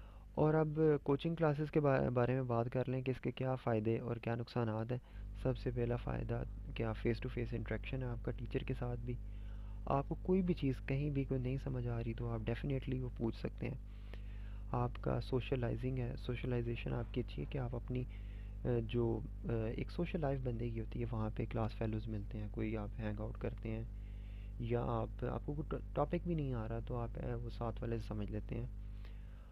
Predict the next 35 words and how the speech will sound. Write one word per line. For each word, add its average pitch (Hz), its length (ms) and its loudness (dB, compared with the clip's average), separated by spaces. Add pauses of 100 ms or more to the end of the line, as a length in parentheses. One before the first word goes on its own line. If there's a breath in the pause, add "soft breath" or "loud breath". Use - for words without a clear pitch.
(260 loud breath)
और 123 360 4
increase 127 640 2
accountability, 120 680 0
कि 127 120 -2
कम 123 220 0
से - 100 -4
कम 123 140 0
teacher 127 300 0
आपसे 117 340 0
test 120 300 -2
ले 113 180 2
रहा 110 100 0
है, 113 80 0
आपसे - 240 -2
class - 600 -4
में 113 180 0 (480 loud breath)
assignment 123 520 0
बनवा 110 360 0
रहा 104 140 0
है, 104 60 0
आपसे 107 200 -4
पूछ - 340 -2
रहा 147 100 2
है, 143 60 0
तो 151 100 0
आप 131 200 0 (140)
accountable 117 540 0
होते 107 200 -2
हैं 110 80 -4
कहीं 110 140 -4
ना 107 100 -4
कहीं 110 240 -4
कि - 120 -6
अपने 107 380 -2
जो 104 260 -2